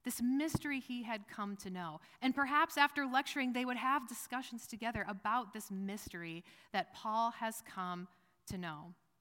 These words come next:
And they do this for two years. He rents out this lecture space, and together they learn, they grow, they wonder about this mystery. So they know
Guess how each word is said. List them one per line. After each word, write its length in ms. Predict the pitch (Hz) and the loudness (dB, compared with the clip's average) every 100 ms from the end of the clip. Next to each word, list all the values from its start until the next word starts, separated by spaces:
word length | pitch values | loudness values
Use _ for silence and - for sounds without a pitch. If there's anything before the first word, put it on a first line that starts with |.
| _ _ _ - - - | _ _ _ -20 -20 -4
And 120 | 269 | 0
they 100 | 269 | 2
do 180 | 202 277 | 2 2
this 140 | 311 | 0
for 100 | - | -2
two 200 | 320 302 | -2 0
years. 480 | 285 339 196 185 - _ | 0 0 -2 -6 -12 _
He 160 | 247 220 | -2 0
rents 360 | 190 214 240 | 0 -2 0
out 220 | 190 190 | -2 -2
this 180 | 196 190 | -6 -8
lecture 300 | 175 180 185 | -8 -8 -12
space, 520 | - 180 180 185 - - _ _ _ | -16 -16 -16 -14 -16 -18 _ _ _
and 180 | 202 196 | -6 -6
together 640 | 202 190 190 180 170 180 _ _ _ _ | -6 -4 -4 -2 -4 -8 _ _ _ _
they 160 | 196 180 | -8 -6
learn, 440 | 175 185 170 180 - _ _ _ _ _ - | -6 -8 -10 -14 -20 _ _ _ _ _ -10
they 120 | 190 | -8
grow, 460 | 185 190 170 170 190 190 | -4 -4 -4 -6 -12 -6
they 160 | 185 | -6
wonder 580 | 180 185 185 175 - 196 _ _ _ _ - | -4 -4 -6 -8 -14 -18 _ _ _ _ -12
about 420 | 185 170 165 190 | -6 -6 -6 -8
this 180 | 208 - | -12 -8
mystery. 440 | 226 262 - 165 | -6 -8 -10 -10
So 260 | 180 226 220 | -6 -6 -4
they 240 | 208 311 | -2 0
know 480 | 247 190 214 151 156 | 0 0 -2 -4 -8